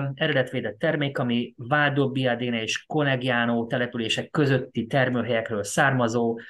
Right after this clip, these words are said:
Grera szőlőfajtából készült, alacsony alkoholtartalmú, illatos, gyöngyöző vagy habzóbor lehet,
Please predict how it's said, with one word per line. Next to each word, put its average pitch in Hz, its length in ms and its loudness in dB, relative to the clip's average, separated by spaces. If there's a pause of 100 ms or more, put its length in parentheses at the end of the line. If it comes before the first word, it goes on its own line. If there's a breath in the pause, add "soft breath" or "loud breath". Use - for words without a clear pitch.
(100)
Grera 127 320 2
szőlőfajtából 110 920 -2
készült, 139 480 -2
alacsony 170 400 2
alkoholtartalmú, 131 840 -2
illatos, 127 760 0
gyöngyöző 135 400 2
vagy 113 160 0
habzóbor 113 580 0
lehet, 131 420 0